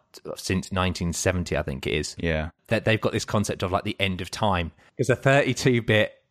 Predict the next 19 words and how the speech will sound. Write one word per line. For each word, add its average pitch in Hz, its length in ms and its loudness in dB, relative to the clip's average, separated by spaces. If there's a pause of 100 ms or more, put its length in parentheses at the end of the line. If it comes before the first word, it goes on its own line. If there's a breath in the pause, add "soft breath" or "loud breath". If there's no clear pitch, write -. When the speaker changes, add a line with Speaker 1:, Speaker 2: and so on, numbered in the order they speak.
Speaker 1:
integer, 104 420 2
which 87 160 -2
is 92 100 0
what 110 140 0
typically - 340 -2
they're 95 140 2
stored, 110 460 2
the 95 80 -6
timestamp 117 580 0
in, 85 120 -2
or 82 60 -4
these, 82 220 -6
these - 180 -8
seconds - 460 -2
past - 380 0
this - 360 -6
fi-, - 200 -2
fixed - 320 -4
point, 104 320 0